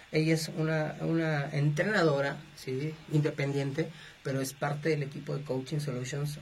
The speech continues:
una empresa que yo tengo creada y fundada desde hace siete años, siete, voy para ocho años. Eh,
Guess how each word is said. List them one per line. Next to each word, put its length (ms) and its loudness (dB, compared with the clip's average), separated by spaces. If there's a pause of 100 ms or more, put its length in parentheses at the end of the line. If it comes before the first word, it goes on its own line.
una 140 -4
empresa 360 -4
que 80 -6
yo 120 -4
tengo 340 -6
creada 340 -4
y 40 -4
fundada 320 -6
desde 140 -6
hace 200 -4
siete 380 -8
años, 280 -8 (140)
siete, 320 -2
voy 120 0
para 180 -4
ocho 200 -8
años. 360 -6 (800)
Eh, 680 -4